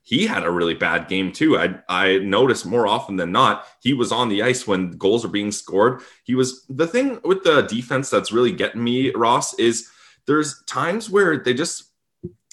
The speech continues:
and maybe this is a product of constant line changing and D pairings being sh-, shuffled, but the miscommunications there, like, just simple, like, D to D passes where there's no one even in the, no opponents in the D zone.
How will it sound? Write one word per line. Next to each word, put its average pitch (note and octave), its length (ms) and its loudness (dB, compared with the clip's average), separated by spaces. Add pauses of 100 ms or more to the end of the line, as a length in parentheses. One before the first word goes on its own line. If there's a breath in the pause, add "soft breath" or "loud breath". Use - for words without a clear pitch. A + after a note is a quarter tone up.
and A#2+ 120 0
maybe C#3+ 220 2
this B2+ 220 2
is C#3 160 0
a A#2+ 60 6
product G#2 500 0
of F#2 340 0
constant G2+ 460 -4
line F#2 280 -2
changing E2 400 -8
and D#2+ 120 -6
D G#2 180 -6
pairings D#2+ 360 -2
being D#2+ 360 -8
sh-, - 180 -12 (100)
shuffled, E2 520 -2
but - 200 -2 (300 loud breath)
the A#2+ 80 -2
miscommunications A#2+ 1200 -2
there, E2 180 -2
like, A2 180 -2 (280 loud breath)
just - 360 0
simple, E3 500 2
like, F#2+ 280 0
D A2 180 0
to C#3 100 2
D B2 220 0
passes C#3+ 500 -2
where D3+ 120 0
there's C3+ 180 0
no G#2 160 6
one D#3 140 6
even C#3+ 260 2
in A#2+ 300 2
the, G2 560 6
no A2+ 260 4
opponents C3+ 420 0
in G#2+ 160 -2
the A2 80 0
D F#2+ 220 -2
zone. C#3 300 0